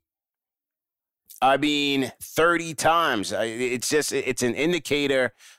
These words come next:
of how leaky this Knicks defense was. And that twenty to five run to close out the second quarter, it, that, that Knicks defense was just busted wide open. Getting beat at the, same things, getting beat at the point of attack.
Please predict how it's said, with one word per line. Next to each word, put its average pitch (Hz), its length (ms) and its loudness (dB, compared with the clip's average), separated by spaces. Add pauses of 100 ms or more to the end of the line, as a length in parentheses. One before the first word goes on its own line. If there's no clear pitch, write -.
of 110 160 2
how 131 260 4
leaky 135 460 -2
this 120 240 0
Knicks 127 240 -2
defense 143 540 -2
was. 143 600 0
And 120 200 2
that 127 160 0
twenty 143 400 -2
to 135 120 0
five 143 400 2
run 120 440 0 (400)
to 123 80 -2
close 139 340 2
out 139 160 4
the 139 80 -2
second 135 380 0
quarter, 131 560 0 (1080)
it, 104 220 -2
that, 107 240 0
that 113 140 2
Knicks 120 240 -2
defense 135 420 0
was 127 140 0
just 101 360 -6
busted 139 360 2
wide 147 260 4
open. 185 380 -2 (2000)
Getting 135 240 4
beat 143 180 0
at 139 80 0
the, 131 180 -4
same 175 220 0
things, 208 320 -2
getting 139 240 0
beat 151 160 0
at 147 120 0
the 127 60 -8
point 143 220 2
of 139 60 -2
attack. 139 500 0